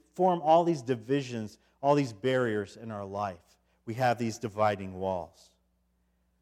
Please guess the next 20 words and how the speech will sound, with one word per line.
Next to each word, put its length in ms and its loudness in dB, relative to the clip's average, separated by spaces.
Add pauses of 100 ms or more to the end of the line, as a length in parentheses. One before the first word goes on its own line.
(340)
And 100 0
as 220 8
bad 300 12
as 180 6
it 100 0
is 200 0
today, 420 4
and 180 -2
it 180 2
is 360 2
bad, 640 6 (400)
it 80 2
was 180 -2
actually 680 4
almost 420 2
worse 800 4 (460)
back 320 4
in 120 0
biblical 480 2
times. 680 -6